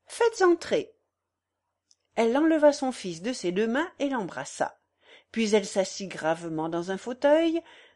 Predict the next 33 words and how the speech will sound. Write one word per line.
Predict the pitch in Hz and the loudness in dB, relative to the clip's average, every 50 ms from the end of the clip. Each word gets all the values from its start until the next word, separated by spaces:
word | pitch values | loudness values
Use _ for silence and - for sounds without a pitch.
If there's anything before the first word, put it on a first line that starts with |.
| _ _ _ - | _ _ _ -6
en | 233 254 | -2 0
le | 254 277 277 | 0 0 0
tenant | 277 311 311 320 370 381 349 | 0 2 2 2 2 0 -2
sur | - 339 311 - | -4 -8 -8 -6
son | - 302 269 254 | -4 -2 -2 -2
bras | 247 262 285 294 302 302 - - _ _ _ - | -2 2 2 2 2 2 -2 -16 _ _ _ 0
comme | 359 403 392 359 320 | 2 2 4 4 4
les | 294 294 262 | 4 4 4
madones | 254 254 247 202 220 214 208 196 190 185 180 | 4 2 2 2 2 4 4 4 2 -2 -4
tiennent | - - 226 214 208 196 190 185 | -6 -4 0 0 2 2 2 2
leur | 180 180 - | 2 2 2
bambino. | 165 175 190 190 180 175 160 147 139 117 117 127 131 113 - _ _ _ _ _ _ _ _ _ _ _ _ _ _ _ _ _ _ _ _ _ _ - | 2 2 0 2 0 -2 -4 -4 -4 -6 -6 -6 -6 -8 -10 _ _ _ _ _ _ _ _ _ _ _ _ _ _ _ _ _ _ _ _ _ _ -12
Jacques | 226 233 285 302 302 277 202 | -4 0 2 2 2 0 -2
de | 185 180 | -6 -4
Lerne, | 156 139 110 123 156 214 233 196 - - _ _ _ _ - | -2 -2 -2 -2 -4 -4 -4 -6 -8 -10 _ _ _ _ -6
en | 247 240 196 | -4 -4 -4
entrant, | 135 117 131 - - - 175 165 - - _ - - - - - _ _ - | -4 -6 -8 -12 -12 -8 -6 -6 -6 -8 _ -20 -20 -20 -20 -20 _ _ -2
eut | 254 277 269 | -2 -2 -2
sous | - - - 339 330 | -2 2 2 4 4
les | 277 277 262 233 214 208 | 4 2 0 -2 -4 -4
yeux | 220 226 254 | -4 -4 -4
ce | 247 - 202 | -6 -6 -8
tableau | 196 196 - - 180 180 180 180 180 190 202 196 | -8 -6 -4 -2 -2 -2 -2 -4 -2 -2 -2 -2
de | 170 165 | -4 -6
sainteté, | - - 180 165 170 - - 147 143 _ - - - - _ _ _ _ _ _ _ _ _ _ _ _ - | -6 -6 -6 -6 -6 -8 -10 -12 -12 _ -14 -14 -14 -16 _ _ _ _ _ _ _ _ _ _ _ _ -4
qui | - 302 294 | -2 0 0
dut | 254 302 349 349 302 | 4 6 8 8 8
lui | 233 214 226 208 | 6 2 -2 -2
prouver, | - - - 180 196 220 269 320 226 - - _ _ _ _ _ _ _ _ _ _ _ _ _ _ | -4 -6 -6 -4 -2 0 2 2 0 0 -4 _ _ _ _ _ _ _ _ _ _ _ _ _ _
du | 143 131 - 120 | -16 -12 -8 -6
moins | 123 131 139 156 170 180 196 185 - _ - | -2 0 2 4 4 2 2 -2 -6 _ -6
Jeanne | 190 208 240 233 233 240 240 240 | -4 0 0 2 2 2 2 2
l'espérait, | 247 262 262 - - - 165 156 - - - - | 0 0 -2 -4 -6 -10 -10 -8 -6 -8 -10 -10